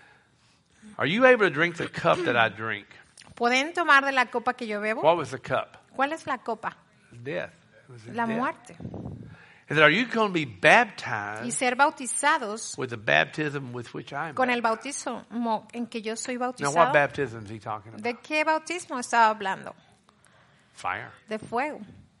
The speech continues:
Speaker 1: You're not talking about water baptism.
Speaker 2: No está hablando de
Speaker 1: You're not
Speaker 2: agua,
Speaker 1: talking about Holy Spirit baptism.
Speaker 2: ni del Espíritu
Speaker 1: He
Speaker 2: Santo.
Speaker 1: said, "You're gonna be baptized with the
Speaker 2: ¿Quieres ser
Speaker 1: fire.
Speaker 2: bautizado
Speaker 1: I've been
Speaker 2: con
Speaker 1: baptized."
Speaker 2: fuego?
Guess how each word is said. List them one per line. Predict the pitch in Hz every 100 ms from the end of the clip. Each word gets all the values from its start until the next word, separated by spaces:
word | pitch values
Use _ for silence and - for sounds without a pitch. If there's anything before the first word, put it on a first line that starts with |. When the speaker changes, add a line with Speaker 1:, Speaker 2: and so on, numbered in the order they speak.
| -
Speaker 1:
You're | 120 151
not |
talking | 175 160
about | 127 117
water | 107 123 143
baptism. | 120 117 120 117
Speaker 2:
No | 330
está | 349 440
hablando | 440 349 330 262
de |
Speaker 1:
You're | 233
not | 208 262
Speaker 2:
agua, |
Speaker 1:
talking | 160 135
about | 127 117
Holy | 127 139
Spirit | 117 139 160
baptism. | 131 117 233
Speaker 2:
ni | 240
del | 233 233
Espíritu | 220 - 233 220
Speaker 1:
He | 208
Speaker 2:
Santo. | 226 147
Speaker 1:
said, | 143 123
"You're | 143
gonna | 175 151
be | 143
baptized | 156 165 156 151 135
with | 254
the |
Speaker 2:
¿Quieres | 277
ser | - -
Speaker 1:
fire. |
Speaker 2:
bautizado | 330 330 302 - 320
Speaker 1:
I've |
been | 339
Speaker 2:
con | 302 294
Speaker 1:
baptized." |
Speaker 2:
fuego? | 311 349